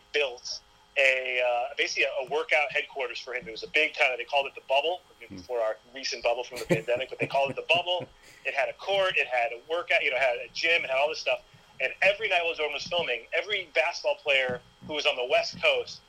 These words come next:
Speaker 1: flew down there to get a run in, right? And so
Speaker 2: Yeah.
Speaker 1: you've got, this is Magic, you know, preparing for his comeback, playing there. Jordan,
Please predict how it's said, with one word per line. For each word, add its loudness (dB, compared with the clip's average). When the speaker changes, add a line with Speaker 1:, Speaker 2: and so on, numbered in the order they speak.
Speaker 1:
flew -2
down 2
there -6
to -8
get -4
a -8
run -4
in, -16
right? 4
And -6
so 0
Speaker 2:
Yeah. 2
Speaker 1:
you've -10
got, 0
this -6
is -10
Magic, 2
you -2
know, -4
preparing 0
for -8
his -4
comeback, 0
playing -2
there. 2
Jordan, -2